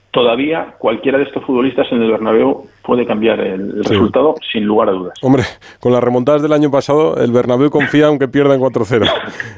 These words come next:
Speaker 2: en Anfield
Speaker 1: Claro,
Speaker 2: esta próxima
Speaker 1: claro.
Speaker 2: semana. Me lo he pas-, hablando de fútbol, me lo paso bien, la verdad.
Speaker 1: Yo, yo soy futbolero y, y me gusta hablar de fútbol y un poco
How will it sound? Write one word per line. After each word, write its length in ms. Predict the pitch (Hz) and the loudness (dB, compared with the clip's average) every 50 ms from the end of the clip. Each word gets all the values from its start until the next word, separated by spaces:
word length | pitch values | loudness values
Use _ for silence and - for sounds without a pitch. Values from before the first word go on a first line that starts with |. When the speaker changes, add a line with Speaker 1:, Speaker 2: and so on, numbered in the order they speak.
| - | -4
Speaker 2:
en 160 | - 131 131 131 | 0 0 2 2
Anfield 300 | 123 117 - - 117 113 | 0 0 -2 -2 0 0
Speaker 1:
Claro, 160 | 110 120 110 | 2 0 0
Speaker 2:
esta 60 | 104 | 0
próxima 240 | 101 110 95 98 104 | -2 -2 -2 0 0
Speaker 1:
claro. 100 | 101 98 | 0 0
Speaker 2:
semana. 280 | 95 98 95 92 85 80 - _ - - - - - - - - | -2 -2 -2 -2 -4 -4 -6 _ -20 -20 -20 -20 -20 -18 -6 0
Me 80 | 107 | 0
lo 60 | 113 135 | 2 2
he 20 | |
pas-, 200 | 143 165 143 139 | 2 0 0 0
hablando 360 | 139 131 139 165 190 202 208 | 2 2 2 2 2 4 4
de 80 | 202 - | 2 4
fútbol, 260 | - 196 208 214 196 | 4 2 2 4 4
me 60 | 180 | 2
lo 100 | 165 147 | 2 2
paso 220 | - 147 131 131 107 | 0 -2 -2 -2 -4
bien, 160 | 95 92 95 | -6 -6 -8
la 60 | 98 | -8
verdad. 280 | 101 104 113 107 87 - - _ _ _ _ _ _ _ _ _ | -8 -6 -6 -6 -6 -8 -14 _ _ _ _ _ _ _ _ _
Speaker 1:
Yo, 420 | 117 113 139 147 156 - - - | -4 0 0 0 0 -2 -8 -14
yo 180 | - 117 135 139 131 - | -4 -2 -2 -2 0 0
soy 120 | 165 156 | -2 -2
futbolero 720 | - - 147 135 139 139 156 151 160 151 165 190 - - - - - - - - | 0 -2 -2 0 2 2 2 2 2 0 -2 -2 -6 -10 -18 -20 -20 -20 -18 -14
y, 460 | 110 107 107 104 101 104 107 - 110 | -10 -8 -8 -8 -8 -8 -10 -10 -10
y 40 | 107 | -8
me 100 | 107 107 | -4 -2
gusta 260 | 107 117 127 - - 123 | 0 0 0 0 -2 0
hablar 160 | 127 131 127 | 0 0 0
de 120 | 123 120 | -2 -4
fútbol 440 | 123 - 139 131 139 147 - - - - | -2 -2 -2 0 0 0 0 -2 -8 -12
y 140 | 113 101 92 | -14 -12 -12
un 460 | - - - - - - - _ - - | -14 -18 -20 -20 -20 -20 -20 _ -12 -10
poco 420 | - 104 - 123 117 113 110 - | -10 -4 0 2 2 2 2 0